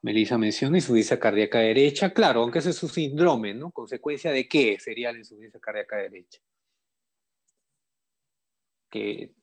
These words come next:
es otra posibilidad, ¿no? Efectivamente. ¿No? Porque, ojo, ¿no? Si encuentran ustedes un signo anormal, tienen que tener ya en la cabeza las posibilidades.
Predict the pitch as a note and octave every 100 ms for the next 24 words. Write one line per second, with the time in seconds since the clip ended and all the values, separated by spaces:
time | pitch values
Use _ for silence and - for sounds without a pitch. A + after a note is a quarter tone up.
0 | _ A#2 G#2+ A2+ G#2 G#2+ G2+ F#2+ G#2+ G2
1 | G2 F#2+ G2 G2 F2+ A2 - G#2 G2+ F#2+
2 | G2 F#2+ - _ _ _ _ _ _ _
3 | _ _ _ _ _ _ _ _ _ _
4 | _ _ _ _ _ _ _ _ _ _
5 | _ _ _ _ _ _ - - D#3+ -
6 | _ _ _ _ _ _ _ _ _ _
7 | _ B2 A#2 E3+ - G2+ C#3+ - A2 -
8 | E3+ - E3+ C3 - C#3+ C#3+ D3 C#3 C3
9 | D#3+ D3 B2 A#2 C3 - - A2 G#2+ G2+
10 | A2 A2 A2+ C3+ C3+ C#3+ C#3+ C3+ B2 A2+
11 | A2+ D3+ D3+ C3+ C3 B2 A#2 A2 A2+ -
12 | C#3 - A2+ - F#2+ G2 G#2 F#2+